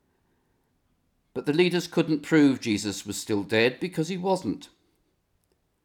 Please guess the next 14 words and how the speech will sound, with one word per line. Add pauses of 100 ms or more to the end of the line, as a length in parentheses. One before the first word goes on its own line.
(840)
Peter's
audacious
claim
is
powerful
evidence
for
the
resurrection. (1160)
The
apostles'
testimony (160)
was
undeniable.